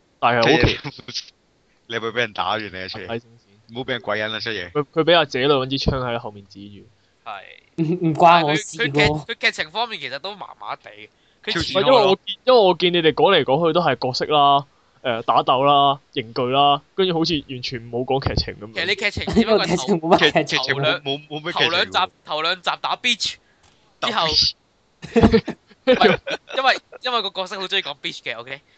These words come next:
Speaker 1: <laughs>
Speaker 3: 頭，頭幾集打 bitch，打完 bitch 之後就係，誒，就係阿井口裕香篇。井口裕香篇其實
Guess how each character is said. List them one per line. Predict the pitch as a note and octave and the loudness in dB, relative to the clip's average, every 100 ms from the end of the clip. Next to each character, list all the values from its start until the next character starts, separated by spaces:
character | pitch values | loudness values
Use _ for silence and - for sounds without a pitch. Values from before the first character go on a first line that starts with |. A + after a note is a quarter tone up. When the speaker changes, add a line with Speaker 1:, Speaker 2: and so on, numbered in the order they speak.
| - | -12
Speaker 1:
<laughs> | - G#3 D#3 D#3 _ _ | -2 0 0 -4 _ _
Speaker 3:
頭， | E3 D3+ - | -12 -12 -6
頭 | F#3 | -4
幾 | E3+ | -2
集 | B3 | -2
打 | A3 F3+ G#3 | -2 -2 -6
bitch， | B3 A#3+ - | -6 -10 -8
打 | E3 | -4
完 | A#3 | -4
bitch | E3+ A3 A3+ - _ | -6 -12 -12 -14 _
之 | G#3+ G#3 G#3+ | -12 -10 -6
後 | F3+ | -6
就 | D3+ | -4
係， | C#3 C3+ C3 C3 | -6 -4 -4 -6
誒， | B2+ B2+ B2 B2 B2 B2 _ - _ _ | -6 -4 -4 -4 -4 -8 _ -20 _ _
就 | D#3+ D3+ D3 D3 | -4 -4 -4 -10
係 | C#3+ - D3+ D3 C#3+ C#3+ C#3+ C#3 _ _ _ _ _ | -12 -6 -4 -2 -6 -8 -10 -12 _ _ _ _ _
阿 | - E3 | -4 -4
井 | F3 E3 | -2 -2
口 | F#3+ E3+ | -2 -4
裕 | D3+ | -4
香 | E3+ | -6
篇。 | E3 D#3+ D3+ _ _ _ _ _ - | -2 -4 -6 _ _ _ _ _ -20
井 | - C4 | -4 -2
口 | A3+ | 0
裕 | |
香 | A#3 | 0
篇 | A#3 A#3+ | 0 -2
其 | |
實 | F3 | -4